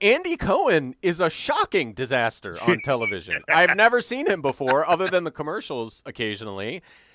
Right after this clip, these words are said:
Speaker 1: Like, he's got weird googly eyes and no camera presence whatsoever, and he bumbles and stumbles over virtually every sentence. It's, it's bizarre.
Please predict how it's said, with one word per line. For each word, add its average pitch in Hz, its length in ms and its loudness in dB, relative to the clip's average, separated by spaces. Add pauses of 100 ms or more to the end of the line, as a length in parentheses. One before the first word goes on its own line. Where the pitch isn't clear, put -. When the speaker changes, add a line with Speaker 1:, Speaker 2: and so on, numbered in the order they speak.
(320)
Speaker 1:
Like, 175 220 6
he's 170 280 -4
got 208 240 10
weird 220 400 -6
googly 202 420 0
eyes 247 600 4
and 165 260 -2
no 226 440 8
camera 214 420 0
presence 127 420 -2
whatsoever, 143 800 0
and 160 460 -2
he 165 600 -6 (680)
bumbles 208 460 6
and 139 100 -6
stumbles 165 540 2
over 135 260 0
virtually 160 420 -4
every 202 280 0
sentence. 214 520 -6
It's, 139 300 -6
it's 170 180 -2
bizarre. 143 760 2